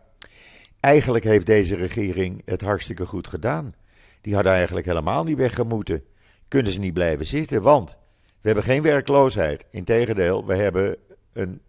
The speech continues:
tekort aan werk, eh, werknemers. De economie draait als een tierenlier.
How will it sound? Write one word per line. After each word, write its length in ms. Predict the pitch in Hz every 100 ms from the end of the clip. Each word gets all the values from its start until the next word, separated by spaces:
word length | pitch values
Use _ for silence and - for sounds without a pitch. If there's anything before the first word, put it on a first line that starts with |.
| _
tekort 420 | 120 151 139 -
aan 160 | 113 104
werk, 420 | 101 87 - -
eh, 240 | 98 87 90
werknemers. 680 | - 87 80 80 73 69 - _ _ _ - - - - - _
De 220 | - - 120
economie 420 | 117 123 123 117
draait 340 | 104 113 104
als 140 | - 107
een 120 | 113
tierenlier. 680 | 143 123 95 80 71 71